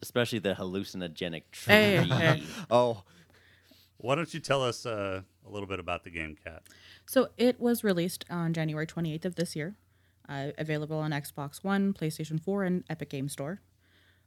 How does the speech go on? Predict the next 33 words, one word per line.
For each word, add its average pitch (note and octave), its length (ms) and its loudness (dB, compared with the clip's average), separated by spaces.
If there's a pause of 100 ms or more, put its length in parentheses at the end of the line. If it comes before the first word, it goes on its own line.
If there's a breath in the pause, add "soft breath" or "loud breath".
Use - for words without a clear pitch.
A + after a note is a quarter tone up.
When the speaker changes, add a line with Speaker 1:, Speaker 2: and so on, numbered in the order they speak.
(120)
Speaker 2:
Uh, - 240 -8 (500)
publisher E3 500 0
five D3 240 -2
oh D3+ 80 -2
five C#3+ 300 -12
Games, F3 320 0
developer C#3+ 640 -8
Typhoon C3+ 560 -12
Studios, A3 680 -2 (540 soft breath)
and F#3+ 120 2
it F3+ 80 0
is F3 160 -2
an E3+ 180 -6
action-adventure D#3+ 880 -4
game. C3 440 -4 (100)
And C3+ 160 -6
as D3 160 -6
Jason C#3+ 600 -8
and B2 160 -10
I A2+ 220 -12
were - 100 -8
talking C#3 280 -8
about D3+ 200 0
earlier, G3+ 340 2
he G#3+ 160 0
thinks G#3 300 0
it's G3 160 -4
a F3 40 -4
first-person D3+ 540 -2
shooter C3 320 -12
game G#2 300 -12
in C3+ 160 -8
some D3+ 320 -10